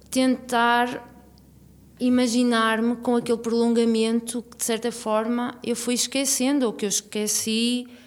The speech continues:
a partir dos meus dois anos. Não foi um processo fácil, eu tive praticamente um ano com ela. Fiz quase uma negociação com a minha turma do quinto ano, que era: "Ninguém diz a ninguém que eu não tenho um braço, mas todos vocês sabem."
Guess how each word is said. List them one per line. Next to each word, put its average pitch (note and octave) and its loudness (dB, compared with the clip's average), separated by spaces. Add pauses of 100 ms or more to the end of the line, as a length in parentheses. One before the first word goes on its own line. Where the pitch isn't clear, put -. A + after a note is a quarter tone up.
(160)
a F3+ -8
partir G#3+ -2
dos G3+ -4
meus G#3+ 0
dois A3 -2
anos. F3 -10 (560)
Não B3 0
foi B3 0
um A#3 0
processo F#3 -4
fácil, G#3+ -4
eu A3 -2
tive F#3 -8 (340)
praticamente G#3 -2
um G3+ 0
ano G3+ 0
com F#3 -2
ela. F#3 -2 (920)
Fiz C4 -2
quase A#3+ 0
uma A#3 0
negociação A3+ -2
com G#3+ -2
a G#3+ 0
minha A3 2
turma A3 0
do F#3+ -6
quinto G#3 -4
ano, G#3 0
que G3+ -8
era: F3+ -4
"Ninguém F#3+ -2
diz F3+ -6
a F#3 -2
ninguém F#3 -2
que F#3+ -10
eu E3+ -8 (160)
não G3 -4
tenho E3+ -6
um F3+ -4
braço, F3+ -8 (220)
mas G3 -6
todos F2 -10
vocês G2 -8
sabem." F3+ -8